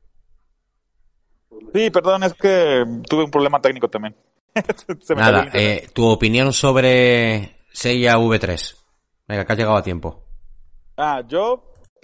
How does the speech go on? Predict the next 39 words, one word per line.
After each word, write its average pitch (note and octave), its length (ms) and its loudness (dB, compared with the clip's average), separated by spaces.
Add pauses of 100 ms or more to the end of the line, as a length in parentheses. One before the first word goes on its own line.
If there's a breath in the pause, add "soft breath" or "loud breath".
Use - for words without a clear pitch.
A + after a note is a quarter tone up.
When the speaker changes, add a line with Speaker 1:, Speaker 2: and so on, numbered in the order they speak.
(240)
Speaker 1:
pa-, C#3+ 140 -2
a D3 240 -8
mí A3 100 -10
la C#4+ 80 -8
figura B3 340 -4
me, F3+ 420 -12 (640)
me C3+ 160 -14
gustó, G#3 500 -4 (120)
a C3 80 -8
como B2+ 220 -6
está, - 300 -6
como B2 220 -8
lo B2 100 -6
que A#2+ 140 -6
vi, G#3 240 -6
tanto C#3 320 -4
en B2+ 80 -10
el B2 100 -12
unboxing, F3 760 -6
el A#2 360 -16
de, A2+ 260 -8
el A2+ 200 -20
de A#2 100 -4
la A#2 120 -6
distribuidora D3 400 -2
Anime D3 220 -12
México E3 200 -18
y C#3 40 -12
las B2 100 -10
fotos D3 240 -16
que A2+ 200 -20
ya B2 200 -4
del C3+ 120 -12
producto - 300 -20
final. C#3 320 -16 (720)
Sé F3 240 -4
que F#3+ 120 -4
hay F#3+ 100 -4
mucho, F3+ 720 -8